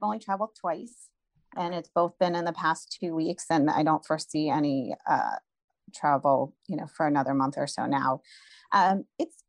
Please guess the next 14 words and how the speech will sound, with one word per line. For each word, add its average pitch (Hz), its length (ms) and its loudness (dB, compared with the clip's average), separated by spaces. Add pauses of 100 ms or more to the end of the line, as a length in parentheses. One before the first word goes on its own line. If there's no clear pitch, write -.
interesting. 285 540 -4
I 156 220 -6
think, 180 760 -6 (100)
you 202 120 0
know, 175 200 2
in 185 220 0
our 202 240 4
role 160 380 -2
in 160 140 -8
business 156 300 -12
development, 147 560 2 (140)
going 180 400 2
from 160 420 -2
being 165 300 -4